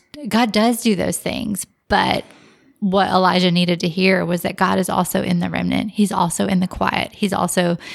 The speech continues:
uh, in the grace and the preservation. And so it's almost kind of this interlude where you see this judgment and this representation of judgment. God meets Elijah in the stillness and the quietness. And then God, um,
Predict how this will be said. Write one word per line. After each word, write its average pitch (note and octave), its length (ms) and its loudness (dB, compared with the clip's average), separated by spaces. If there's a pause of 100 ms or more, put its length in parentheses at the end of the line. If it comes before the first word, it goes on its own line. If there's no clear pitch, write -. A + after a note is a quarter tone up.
(340)
uh, - 40 -10 (100)
in G3 100 4
the G3 80 6
grace E3+ 480 0
and F#3 160 4
the F3 80 4
preservation. E3+ 840 0
And F#3+ 220 0
so E3+ 460 0 (240)
it's G3 160 -2
almost B3 280 2
kind B3+ 160 2
of A3+ 60 0
this G3+ 140 2
interlude G3+ 360 4
where F3+ 80 2
you F#3 120 4
see G#3+ 160 0
this G3+ 200 2
judgment G#3 680 2
and G#3+ 120 -2
this F3+ 140 -2
representation F3+ 880 0
of E3+ 320 0 (340)
judgment. F3+ 600 0 (220)
God F#3 240 2
meets G#3+ 280 2
Elijah F#3 400 2
in - 140 2
the F3+ 80 4
stillness F3+ 1040 0
and F#3 100 0
the F3+ 60 2
quietness. F3+ 640 -2
And F#3+ 180 2
then F3+ 120 0
God, F3 360 0 (380)
um, F3+ 360 0